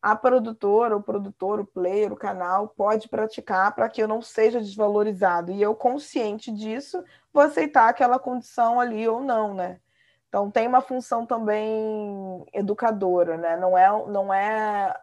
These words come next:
não é um piso salarial, não é uma imposição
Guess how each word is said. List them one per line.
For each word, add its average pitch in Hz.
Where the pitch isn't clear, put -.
não 196
é 208
um 262
piso 254
salarial, 196
não 170
é 185
uma 202
imposição 214